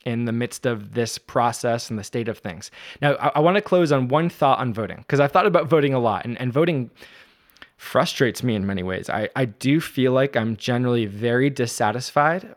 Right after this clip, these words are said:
with, well, in this case, with Joe Biden and with Donald Trump. I, I think both of them would make a very inadequate president. I, I, I don't, I don't feel like I particularly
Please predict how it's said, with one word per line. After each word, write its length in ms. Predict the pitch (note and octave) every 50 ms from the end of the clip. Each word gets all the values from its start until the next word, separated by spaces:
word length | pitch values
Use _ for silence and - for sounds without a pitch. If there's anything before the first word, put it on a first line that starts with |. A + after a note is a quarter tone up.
| _
with, 640 | - A#2+ A2 A#2+ A#2 A#2 A#2 A2 G#2+ G#2+ - - - _ _ _ _ _ _ _ _
well, 140 | - B2+ B2
in 60 | B2
this 140 | A#2+ A#2+ A#2+
case, 280 | - - C3+ C3+ C#3 -
with 160 | A#2+ A2+ G2+
Joe 220 | G2+ - A#2+ A#2
Biden 360 | A#2+ B2 A#2+ B2 B2 B2+ A#2 G2+
and 140 | A#2 B2
with 100 | A#2 A2+
Donald 300 | G2+ A#2 A2 A#2 A#2 G#2+
Trump. 300 | - - B2+ C#3+ E3 - - - _ _ _ _ _ -
I, 200 | - - - G#2+
I 40 |
think 320 | A2 - - B2 A2+ - - D3+ _ _
both 240 | A#2+ A#2 A#2+ -
of 100 | C#3+ A#2+
them 360 | B2 C3 B2+ B2+ C3 C#3 C3 - _
would 280 | B2 A2 A2+ A#2 A2 G#2
make 380 | G#2+ A2 A2 A2 - - - _ _
a 220 | - G#2 A2 G#2 - _ _ _ _ _ _ D#3+ - _
very 920 | - A#2+ A2 A#2 A#2+ A2+ A#2 A#2+ B2 B2 B2 B2+ B2 A#2+ B2 A#2+ - - D2 - _ _ _ _ _ _ _ _ _ _ _ _ _
inadequate 640 | D3+ B2+ A2+ G2+ G#2+ A#2+ B2 - - C3+ B2+ - _
president. 560 | - - A2+ A#2 - C3+ B2 D3 D#3 D#3+ - _
I, 160 | C3 A2 - - -
I, 120 | A2 A2 G#2+ - -
I 60 | A2
don't, 240 | G#2+ - A#2+ B2 - _ _ - - - - - -
I 60 | A#2
don't 220 | A2+ C3 C3+ -
feel 140 | - - C#3
like 160 | B2+ C3 -
I 80 | B2+ A#2+
particularly 880 | - - C3 - - C3+ C3 - - B2+ B2+ B2+ B2+ A#2+ A#2+ A#2+ A#2+